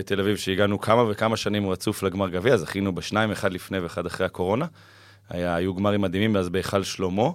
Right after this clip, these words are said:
ועברתי צפונה, כי יש שם קבוצה שהייתה על פרפורי גרי-, אה, גסיסה,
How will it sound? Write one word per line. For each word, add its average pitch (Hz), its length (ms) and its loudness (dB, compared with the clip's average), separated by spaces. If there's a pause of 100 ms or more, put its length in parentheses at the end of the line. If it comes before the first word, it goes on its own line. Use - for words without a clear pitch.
(680)
ועברתי 127 460 4
צפונה, 113 680 4 (120)
כי 104 320 2 (240)
יש 104 120 0
שם 110 320 2
קבוצה 104 400 2
שהייתה 110 440 4
על 104 80 2
פרפורי 101 460 -2
גרי-, 98 280 -4 (160)
אה, 98 220 0
גסיסה, 95 440 0